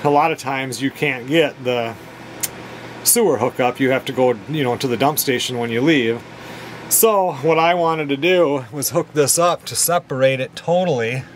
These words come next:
so I can drain it myself a different way, either into a smaller bucket or anything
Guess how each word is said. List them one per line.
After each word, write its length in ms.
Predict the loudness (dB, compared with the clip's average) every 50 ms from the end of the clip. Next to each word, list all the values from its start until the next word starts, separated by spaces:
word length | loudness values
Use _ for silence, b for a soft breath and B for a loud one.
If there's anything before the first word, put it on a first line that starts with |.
| -20 -20 -18 -14 -12 -8 -8 -8 -8 -8 -12 -14 -14 -12 -12 -14 -12 -14 -16 -16 -16 -16 -16 -16 -16 -16 -16 -16 -14 B B B B B B B B B B B -14 -16 -16 B B B B B B B B B B B B B B B -16 -16 -16 -16 -18 -16 -18 -18 -18 -18 -18 -18 -18 -18 -18 -18 -4 -2
so 220 | 2 4 4 4
I 240 | 4 4 4 4 4
can 200 | 4 2 0 2
drain 280 | 2 2 2 4 2 2
it 100 | 0 -2
myself 1000 | -2 -2 0 2 0 2 2 2 2 2 0 -2 -4 -6 -10 -12 -14 -14 -20 -20 -20 -20 -20 B B B B B B B B B B -12 0 0
a 100 | 2 4
different 360 | 4 4 4 2 0 2 4
way, 420 | 4 4 4 4 2 0 -4 -8 -8
either 380 | -8 -6 -6 -4 -2 0 0
into 340 | 0 0 -2 -2 -2 -2 0
a 60 | 0
smaller 440 | 0 0 0 2 2 2 2 0 0
bucket 540 | 2 2 2 2 2 0 -2 -2 -2 -2 -2
or 200 | -4 -6 -6 -6 -4
anything 640 | -4 -2 -2 -2 -2 -2 -2 -2 -2 -2 -4 -6